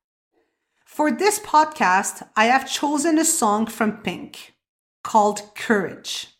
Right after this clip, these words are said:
Sometimes leaving the past behind and creating new goals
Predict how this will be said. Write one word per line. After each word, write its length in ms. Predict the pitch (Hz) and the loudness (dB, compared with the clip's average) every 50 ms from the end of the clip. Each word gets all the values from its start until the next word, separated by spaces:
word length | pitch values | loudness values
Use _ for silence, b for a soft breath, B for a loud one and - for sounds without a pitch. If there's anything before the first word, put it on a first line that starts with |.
| _ _ _ _ _ _ _ _ _ _ _ _ _ _ | _ _ _ _ _ _ _ _ _ _ _ _ _ _
Sometimes 920 | - - - - 269 277 285 285 - 311 302 311 320 330 320 311 - - - - - | -8 -4 0 2 2 2 2 4 4 4 4 4 4 4 2 2 0 -2 -8 -8 -6
leaving 480 | 208 196 214 240 254 240 285 285 262 | -2 2 4 4 4 4 2 0 0
the 100 | 269 269 | 0 -2
past 420 | 269 - - 247 247 247 247 - - | -2 0 0 2 2 2 0 0 -2
behind 600 | 285 302 240 220 208 202 202 202 202 202 196 - - | 0 0 2 2 2 2 2 2 0 -2 -4 -6 -6
and 180 | 202 202 196 202 | -4 -4 -4 -4
creating 520 | - - 226 214 214 208 202 190 190 190 | -6 -4 -2 -2 -2 -2 -2 -2 0 0
new 200 | 196 208 226 247 220 | 2 2 2 2 0
goals 600 | - 208 185 175 175 185 220 277 269 - - | 0 -2 -2 0 0 -2 -2 -4 -6 -8 -10